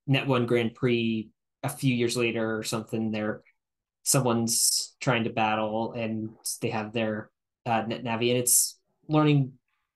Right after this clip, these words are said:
uh, program advances, getting new battle chips, trying to improve their strategy for the tournament to, uh, win the grand prize. And I think that could be really interesting. They had, as I said,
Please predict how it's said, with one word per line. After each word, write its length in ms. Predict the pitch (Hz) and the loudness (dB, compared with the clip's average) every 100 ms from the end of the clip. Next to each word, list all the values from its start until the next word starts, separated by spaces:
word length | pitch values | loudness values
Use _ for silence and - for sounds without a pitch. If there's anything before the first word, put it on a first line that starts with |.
| _ | _
uh, 220 | 139 135 | -4 -4
program 420 | 135 165 143 143 139 | -2 0 2 4 2
advances, 680 | 135 135 131 123 117 110 | 2 0 0 -2 -2 -4
getting 280 | - 135 131 | -2 0 2
new 140 | 131 131 | 0 -2
battle 400 | 131 120 117 117 | -2 -4 -4 -6
chips, 360 | - 110 - | -6 -4 -2
trying 240 | - 135 120 | 0 2 2
to 120 | 127 | 0
improve 460 | 120 - 135 127 | 0 2 2 2
their 400 | 123 117 113 117 - _ | -2 -2 -2 -4 -8 _
strategy 600 | - - 123 113 110 113 | -6 0 2 0 -2 -6
for 360 | 110 - 113 110 | -8 -4 0 0
the 160 | 107 117 | -2 -2
tournament 420 | 123 113 107 - | 0 0 -2 -6
to, 120 | 113 - _ - | -8 -10 _ -10
uh, 360 | 117 113 107 131 - _ _ _ _ - | -6 -4 -6 -10 -14 _ _ _ _ -8
win 240 | 127 123 | 0 2
the 60 | 117 | 2
grand 280 | 123 117 107 | 2 2 2
prize. 420 | 120 101 107 113 | 0 0 0 -2
And 240 | 135 139 - _ _ - | 0 -2 -8 _ _ -2
I 40 | |
think 200 | 165 214 | 0 2
that 160 | 180 143 | 0 0
could 100 | 139 | 0
be 100 | 123 | 0
really 420 | 117 110 104 - _ | 0 -2 -4 -10 _
interesting. 500 | 123 110 110 - 107 | -12 -8 -6 -4 -2
They 140 | 110 131 | 0 2
had, 320 | 139 135 - - | 2 2 0 -4
as 100 | 143 | 0
I 40 | 131 | 2
said, 200 | 127 | 0